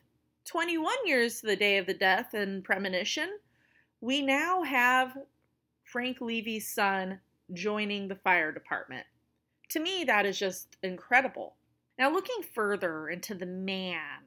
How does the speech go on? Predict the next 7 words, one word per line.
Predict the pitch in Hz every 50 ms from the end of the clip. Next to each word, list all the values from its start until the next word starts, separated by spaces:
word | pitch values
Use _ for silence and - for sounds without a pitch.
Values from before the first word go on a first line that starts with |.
| _ _ _
himself, | - 214 220 254 285 277 - - - 202 165 - - - _ _ _ _ _ _ _ _ _ - - -
I | 214 240
found | - 294 277 330 370 339
some | - 466 403
accounts, | 302 269 - - 214 190 185 180 - 208
including | 185 185 - 254 254 262 240 214 196
one | 190 196 196 190 180 170 160 151 -